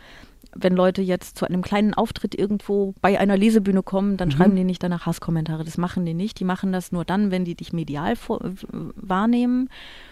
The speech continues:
Speaker 1: Und dann vor allen Dingen, wenn sie dich zum Beispiel im Fernsehen sehen, weil sie dann, glaub ich, so ein bisschen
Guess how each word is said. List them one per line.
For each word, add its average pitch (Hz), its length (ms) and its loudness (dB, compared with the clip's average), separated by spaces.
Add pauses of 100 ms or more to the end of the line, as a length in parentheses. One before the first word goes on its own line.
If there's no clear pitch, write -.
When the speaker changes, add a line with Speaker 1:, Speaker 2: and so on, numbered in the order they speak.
(260)
Speaker 1:
Und 202 300 2
dann 220 320 4
vor - 240 -10
allen 220 300 4
Dingen, 208 320 2
wenn 196 140 0
sie 190 120 -8
dich 185 320 -10
zum 185 140 -2
Beispiel 185 240 0
im 190 100 0
Fernsehen 196 480 2
sehen, 165 220 -4
weil 170 100 -4
sie 180 100 -8
dann, 185 160 -4
glaub 196 160 -4
ich, 202 100 -8
so 214 100 -2
ein 202 40 0
bisschen 226 300 -2